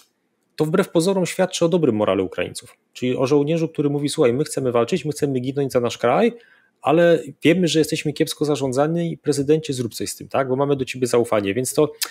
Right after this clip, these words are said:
to wiesz, to też jest troszeczkę inna sytuacja, jak ktoś rzuca karabin i „ja sobie idę”, a mówi: „Dobra, my się bronimy, ale nie podoba nam się to, jak jesteśmy dowodzeni, bo widzimy, że jest patologia, zróbcie z tym coś”, tak? Więc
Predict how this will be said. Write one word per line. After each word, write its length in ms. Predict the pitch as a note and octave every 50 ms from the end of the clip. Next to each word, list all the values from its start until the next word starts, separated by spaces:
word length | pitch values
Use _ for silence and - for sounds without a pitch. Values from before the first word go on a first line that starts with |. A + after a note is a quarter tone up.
| - - _
to 100 | - D3
wiesz, 160 | E3 F3 -
to 80 | - D#3+
też 160 | D#3+ G3+ -
jest 160 | G#3 F3+ -
troszeczkę 440 | - D#3+ - E3+ - - - F3 E3
inna 300 | - - F3 E3+ E3 D#3
sytuacja, 540 | - - D3+ - D3+ D#3 D#3+ D#3 - - D3+
jak 180 | D3 C#3+ C#3
ktoś 240 | - - - D3+ C3+
rzuca 460 | A#2+ B2 C3+ C3 B2 F3+ E3 - E3
karabin 520 | D3 - D3 D3 D3+ D3+ D3 D3 D3+ D3 D3
i 320 | - - C#3+ C#3 C#3 C#3
„ja 120 | C#3 D3+ C#3+
sobie 260 | - D3 C#3+ C#3 C#3+
idę”, 360 | C#3 C#3 C3+ F3 A3+ C#4 C4 - _ - - - - - -
a 400 | - - D3 D3 D3+ D3+ D3 C#3+ C#3
mówi: 280 | D3 D#3 E3+ D#3+ E3+ C#3+
„Dobra, 320 | C#3+ D#3 D#3 E3+ F3+ F3+
my 120 | E3 E3 D#3
się 120 | - D#3
bronimy, 540 | D3 C#3 D3 C#3+ D3 E3 E3+ E3+ E3+ D#3+ -
ale 320 | C#3 C#3 C#3 C#3+ C#3+ C#3+
nie 160 | C#3+ D3 D3+
podoba 340 | D3 - D#3 D3 D#3+ D3+ D3+
nam 180 | C#3+ C#3+ C#3+ C3+
się 120 | - -
to, 100 | - D3
jak 140 | C#3+ C3+ -
jesteśmy 360 | C3+ - - C#3 - - C3+
dowodzeni, 480 | C3 B2+ B2 B2+ A2+ B2 D3 D3 D3 C#3+
bo 120 | C3+ C3+
widzimy, 380 | B2+ B2+ C3+ B2+ C#3 C#3 C3+ C3
że 80 | B2
jest 160 | B2+ A#2+ - -
patologia, 400 | B2 - - C3 D3 C#3+ C#3 B2
zróbcie 320 | A2+ A2+ G2 - - A#2
z 60 | -
tym 120 | - A2 -
coś”, 200 | - - - -
tak? 180 | C3 D3 C#3+
Więc 240 | D3+ D#3 - - _